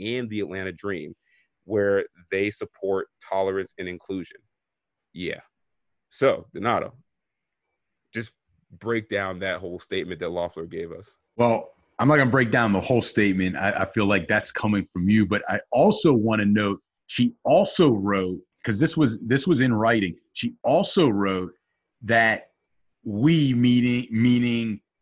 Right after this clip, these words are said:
Speaker 2: in, just in general, we need less, not more politics in sports. So that's where I kinda wanna start, J T, because
Speaker 1: Says the politician.
Speaker 2: Well, so that's what I was gonna say. First, you are a co-owner, but a senator.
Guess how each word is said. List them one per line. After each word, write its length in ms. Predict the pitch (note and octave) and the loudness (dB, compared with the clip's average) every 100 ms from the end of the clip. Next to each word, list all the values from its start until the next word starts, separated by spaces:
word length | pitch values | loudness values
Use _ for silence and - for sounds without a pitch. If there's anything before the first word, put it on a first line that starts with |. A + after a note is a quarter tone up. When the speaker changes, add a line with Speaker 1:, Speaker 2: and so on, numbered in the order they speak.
| _ _ _ _ _ _ _ _ - | _ _ _ _ _ _ _ _ -2
Speaker 2:
in, 180 | B2+ G2+ | 0 0
just 380 | - C3 C#3+ | -2 -2 2
in 100 | B2+ | 0
general, 440 | F#2+ D3+ C3 G#2+ - | 2 0 0 -2 -2
we 140 | B2 E3 | 2 2
need 200 | D#3+ A2 | 2 -2
less, 640 | G#2+ C3+ D#3 E3+ - - _ _ _ _ _ | -4 0 0 -2 -8 -16 _ _ _ _ _
not 340 | G2+ B2+ C#3 - | -6 -2 -2 -2
more 360 | A#2 C3 D3 D3 | 0 2 4 2
politics 680 | - A#2+ A2 - G#2+ - | -4 -6 -6 -10 -12 -10
in 120 | G2 F2+ | -14 -14
sports. 560 | - G2 F2 - _ _ _ _ _ | -16 -16 -16 -18 _ _ _ _ _
So 360 | - C#3 A#2+ - _ A2+ | -4 -4 -4 -10 _ -2
that's 260 | D#3 F3+ C3+ | 0 0 -2
where 140 | A#2+ | -4
I 140 | A#2+ | -4
kinda 200 | C3+ A#2 G2+ | -6 -10 -12
wanna 200 | F#2+ F2+ | -14 -16
start, 300 | - F#2 F2+ | -16 -14 -14
J 100 | F2+ | -14
T, 220 | - F#2+ | -12 -12
because 160 | F#2 | -4
Speaker 1:
Says 240 | - B2+ A#2 | 2 2 2
the 100 | A#2+ | 0
politician. 720 | C3 A#2+ A2+ C3+ A#2+ A2 D#3+ _ - | 2 2 2 2 2 -2 -10 _ 2
Speaker 2:
Well, 400 | F#3+ E3 - - - - | 4 4 2 -8 -20 -8
so 240 | - F#3+ | -2 2
that's 220 | F#3+ E3 | 2 2
what 140 | G#3 G3+ | 2 2
I 60 | |
was 80 | F#3+ | 2
gonna 100 | F#3+ | 2
say. 240 | - G#3 - - | 2 2 0 -2
First, 380 | D#4 D4 G#3 - _ _ _ - | 0 2 0 -4 _ _ _ 2
you 220 | F#3+ D#4 | 4 4
are 200 | C#4+ G3+ | 4 2
a 80 | E3+ | 0
co-owner, 920 | - - C4+ C#4 F#3 D3+ C#3+ C3+ - _ A#2 | -2 0 2 2 0 -2 -2 -4 -8 _ -4
but 220 | C3+ E3 | 0 0
a 80 | C3+ | 0
senator. 760 | - - D#3+ F#3 C#3 F#2+ - | -4 -2 0 2 0 -6 -14